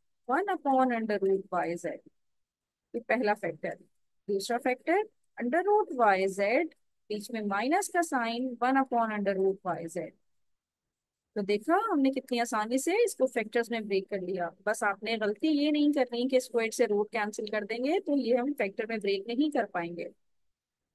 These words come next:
Now moving toward part number four, that is last part, x z t minus one upon t। अब इसमें ना तो square है, ना ही under root है। तो student, यहाँ पे हमने क्या करना होगा कि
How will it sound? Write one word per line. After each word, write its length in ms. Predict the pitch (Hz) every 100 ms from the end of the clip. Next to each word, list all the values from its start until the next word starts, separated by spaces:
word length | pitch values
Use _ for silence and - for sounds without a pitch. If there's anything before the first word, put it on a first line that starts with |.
| -
Now 180 | 262 339
moving 340 | 381 320 262 254
toward 320 | 240 202 208
part 240 | 196 190 190
number 240 | 190 190 190
four, 340 | 208 208 285
that 220 | 285 208 202
is 200 | 202 214
last 400 | 180 190 - -
part, 300 | 262 330 - _ _ _ _ _ _ -
x 420 | 247 330 339 - - 233
z 380 | - 226 214 202 _ _ _ -
t 440 | 220 202 208 320 - _ _ -
minus 640 | 208 233 311 302 320 349 - 254
one 200 | 214 226 214
upon 440 | 214 196 190 196
t। 140 | 208 190 180 _ _ _ _
अब 120 | 294
इसमें 280 | 330 339 370
ना 160 | 339 294
तो 140 | 302 349
square 420 | - 294 277 277
है, 120 | 285
ना 160 | 254 214
ही 200 | 233 247
under 200 | 214 196
root 260 | 180 170 -
है। 100 | - - _ _ _ _ _ _ _ _ _ -
तो 60 |
student, 420 | 233 254 247 330 311
यहाँ 240 | 247 269
पे 100 | 349
हमने 220 | 349 330
क्या 200 | 302 247
करना 280 | 208 196 196
होगा 280 | 196 185 202
कि 800 | 302 - _ _ _ - 302 359